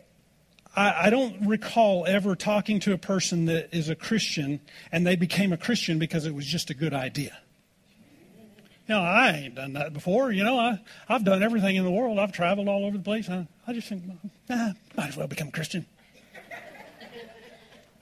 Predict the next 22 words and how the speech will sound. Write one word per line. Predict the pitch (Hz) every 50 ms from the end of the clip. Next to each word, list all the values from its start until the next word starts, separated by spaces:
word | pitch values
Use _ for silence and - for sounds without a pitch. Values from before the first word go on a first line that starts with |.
| - - -
I | 170
think | 190 294 254 - 202
we | 180 160
all | 165 196 233 254 220 180 160 151 - - - - -
have | - 190 180 170 151 147 139
been | 196 208 214 208 196 185 165 - - -
somewhere | - - - 247 240 262 262 226 196 180 175 170 170 170 160 - - _ _ _
toward | - - 214 208 190 160 160
rock | 202 202 196 185 160 147
bottom | 170 196 214 202 165 139 143 135 - _ _ _ _ _ _ _ -
for | - 180 165
God | 143 175 196 214 214 185 156 143 135 127 - _ _ _ _ _ _ _ _ _ _ _ _ _ _ _ _ _ _ _ _
to | - 196
enter | 175 175 180 180 160
our | 143 143 143
lives, | 156 165 156 - - - - - - - - - - - - _ _ _ - - - - - - - - - - - -
to | - 170
be | 139 220 254 262
in | 247
a | 226
place | - - - 233 233 233 226 202 - -
of | 202 175 143 -